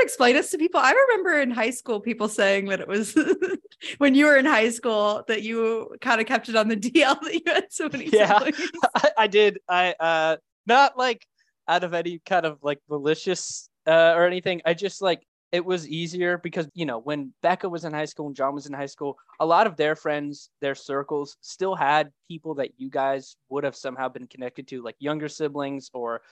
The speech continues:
Speaker 2: got coached by the same person, whatever. But, like, by the time I was in high school,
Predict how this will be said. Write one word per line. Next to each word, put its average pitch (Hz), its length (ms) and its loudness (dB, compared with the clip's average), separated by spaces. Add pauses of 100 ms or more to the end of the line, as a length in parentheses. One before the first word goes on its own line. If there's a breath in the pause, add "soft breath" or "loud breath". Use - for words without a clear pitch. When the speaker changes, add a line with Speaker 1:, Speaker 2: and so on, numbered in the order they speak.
Speaker 2:
got 139 220 -2
coached 160 300 -4
by 147 100 0
the 139 80 -8
same 143 240 -8
person, 139 320 -8
whatever. 131 480 -4 (240)
But, 180 120 -2
like, 165 300 0
by 190 140 4
the 202 80 -4
time 220 240 -6
I 143 80 -2
was 160 160 -6
in 165 80 -10
high 143 140 -2
school, 196 360 -4